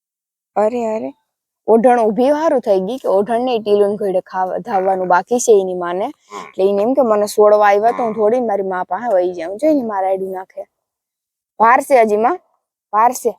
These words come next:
વાર છે. હજી મલકની વાર છે. નીતિન ગયો સા પીવા. જો, જો. જોઈ લેજો. અંગૂઠો, અંગૂઠો શું હે મારો?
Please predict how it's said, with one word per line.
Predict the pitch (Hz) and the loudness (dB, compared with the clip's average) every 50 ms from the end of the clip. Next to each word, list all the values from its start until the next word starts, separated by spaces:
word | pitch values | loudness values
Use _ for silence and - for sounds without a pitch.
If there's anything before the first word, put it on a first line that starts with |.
| _ _ _ _ _ _ _ _ _ _ _ _ _ _ _ _ _ _ _ _ _ _ _ _ - | _ _ _ _ _ _ _ _ _ _ _ _ _ _ _ _ _ _ _ _ _ _ _ _ -2
વાર | 196 208 208 208 226 226 233 240 247 254 254 | 2 4 6 6 6 6 4 4 2 2 -2
છે. | - - - 269 277 294 285 262 226 214 208 202 202 214 _ _ _ _ _ _ _ _ _ _ _ _ _ _ _ _ _ _ _ _ _ _ _ _ _ _ _ _ _ _ _ _ - | -4 -4 0 2 4 6 6 6 4 2 0 -2 -4 -8 _ _ _ _ _ _ _ _ _ _ _ _ _ _ _ _ _ _ _ _ _ _ _ _ _ _ _ _ _ _ _ _ -2
હજી | 208 202 220 | 0 0 0
મલકની | 202 208 214 220 226 240 247 254 262 262 262 269 269 269 262 254 240 233 220 | 2 4 4 4 6 6 4 4 4 4 4 4 4 2 2 0 -2 -2 0
વાર | 214 202 202 190 190 | 4 4 4 4 2
છે. | 190 196 185 185 | 0 -6 -8 -6
નીતિન | 202 208 214 - 208 208 214 214 | -6 -8 -8 -8 -8 -8 -6 -4
ગયો | 254 294 320 277 | -2 -2 -2 -2
સા | 220 247 226 214 208 | -2 -2 0 0 0
પીવા. | - - 170 180 190 196 202 | -2 -4 -10 -10 -8 -8 -8
જો, | 226 311 - _ - | -10 -10 -14 _ -6
જો. | 220 302 349 - _ _ _ _ _ _ _ _ _ _ _ _ _ _ _ _ - 214 | -2 -2 -2 -2 _ _ _ _ _ _ _ _ _ _ _ _ _ _ _ _ -2 2
જોઈ | 214 214 208 190 | 4 4 6 4
લેજો. | - - 190 196 175 - - - _ _ _ _ _ _ _ _ _ _ _ _ _ _ _ _ _ _ _ - | 2 -2 -8 -10 -12 -12 -16 -20 _ _ _ _ _ _ _ _ _ _ _ _ _ _ _ _ _ _ _ 0
અંગૂઠો, | 240 285 294 247 269 294 - - 220 247 247 | 4 4 6 6 4 2 0 -2 -2 0 2
અંગૂઠો | 285 269 254 294 262 202 269 254 240 | 2 2 2 0 0 0 0 0 0
શું | 226 233 240 240 220 | 0 0 -2 -2 -4
હે | 208 | -4
મારો? | 202 196 202 208 208 226 226 | -4 -2 -2 -2 -2 -4 -6